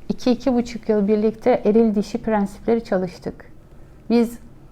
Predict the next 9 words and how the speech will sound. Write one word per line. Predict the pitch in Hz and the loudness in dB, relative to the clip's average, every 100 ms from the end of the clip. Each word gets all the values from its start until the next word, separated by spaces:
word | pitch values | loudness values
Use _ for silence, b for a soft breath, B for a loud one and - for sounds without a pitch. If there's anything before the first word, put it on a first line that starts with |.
| - - - - - - | -20 -20 -20 -20 -20 -6
aşırı | 208 - - 277 | -6 -4 -2 -2
hareket | 240 226 220 262 254 | 2 2 2 0 -2
halinden | 196 214 208 208 208 208 226 220 | -2 0 2 2 2 2 2 4
birdenbire | 196 208 240 262 254 220 208 | 4 4 4 4 4 2 0
şimdi | - 214 226 | -2 0 0
hareketin | 202 208 208 214 226 | 2 0 0 -2 -2
içinden | 220 214 214 214 | 0 -2 -2 -2
kesildik | 208 226 - 196 220 262 B B B B - | -2 -4 -2 -2 -2 -4 B B B B 0
ve | 190 196 | 2 2